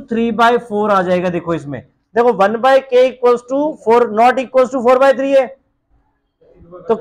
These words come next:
रेसिप्रोकल करेंगे तो k equals to क्या हो जाएगा? three by four, not equal to।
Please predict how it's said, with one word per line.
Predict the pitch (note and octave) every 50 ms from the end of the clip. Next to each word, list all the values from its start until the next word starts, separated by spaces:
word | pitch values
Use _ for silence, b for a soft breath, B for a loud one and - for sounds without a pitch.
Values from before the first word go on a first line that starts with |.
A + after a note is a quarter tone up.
| - - F3+
रेसिप्रोकल | F#3+ G#3 G3+ G#3 C4+ A3+ C4 C4+ C4+ C4+ C4+
करेंगे | B3+ C4 C4 C4 C4+ C4
तो | C4+ -
k | - B3+ B3+ C4
equals | B3+ C4 B3+ B3 G#3
to | C4 A3+
क्या | B3+ C4
हो | C4
जाएगा? | A#3+ A#3+ G#3+ G#3 F#3 G3 -
three | - F#3 G#3+ A3 F#3+
by | G3+ G#3 G#3 G#3
four, | G#3 - F#3 F#3+ F3+
not | G#3 A#3 B3+ B3+ B3+ A3+
equal | G3+ F3 _ F#3 F3+ E3 C#3+
to। | - B2+